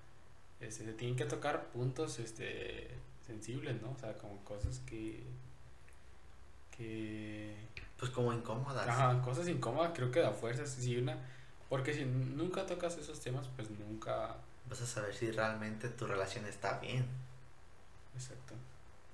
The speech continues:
Speaker 2: Porque yo sí lo siento, que tienes que tocar, pues,
Speaker 1: Los
Speaker 2: temas
Speaker 1: temas
Speaker 2: incómodos
Speaker 1: incómodos, sí, es
Speaker 2: para
Speaker 1: cierto.
Speaker 2: saber si realmente tu relación va a ir para, si va para el lado correcto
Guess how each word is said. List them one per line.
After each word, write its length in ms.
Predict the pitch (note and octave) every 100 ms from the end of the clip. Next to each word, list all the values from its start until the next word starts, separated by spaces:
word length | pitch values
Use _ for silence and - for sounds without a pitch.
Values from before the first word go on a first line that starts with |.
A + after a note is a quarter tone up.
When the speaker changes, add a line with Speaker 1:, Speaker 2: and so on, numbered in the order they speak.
| -
Speaker 2:
Porque 1000 | A2 A2+ - - G2+ G2+ G2 G2 G2+ F2 - - - -
yo 140 | A#2
sí 120 | B2
lo 80 | D#3+
siento, 280 | C#3+ A2 - - - - - -
que 360 | - G#2+ G2+ G2
tienes 180 | G#2+ A2
que 80 | B2+
tocar, 460 | B2 A#2+ A#2+ A2 - - - - -
pues, 160 | - - - - - -
Speaker 1:
Los 240 | B2 A#2
Speaker 2:
temas 0 |
Speaker 1:
temas 280 | A#2 G#2+ -
Speaker 2:
incómodos 200 | A#2+ B2+
Speaker 1:
incómodos, 360 | B2 C3+ C3
sí, 200 | A#2+ - A#2+
es 220 | A#2+ A#2
Speaker 2:
para 180 | A2 G#2+
Speaker 1:
cierto. 60 |
Speaker 2:
saber 200 | A#2 G#2+
si 140 | G#2 A#2
realmente 560 | A#2+ B2 C3 B2+ C#3 - - - -
tu 100 | -
relación 520 | A2+ G#2+ G#2 - A2+ B2+
va 160 | C3+
a 100 | C3+
ir 240 | C3 B2+ B2+ - -
para, 680 | - G#2+ G2+ F#2+ F#2+ F#2+ - - -
si 180 | - G#2+
va 200 | F#2+ F#2
para 180 | B2 B2
el 40 |
lado 260 | G#2+ G#2+ B2+
correcto 560 | C3+ C3 B2 B2+ E3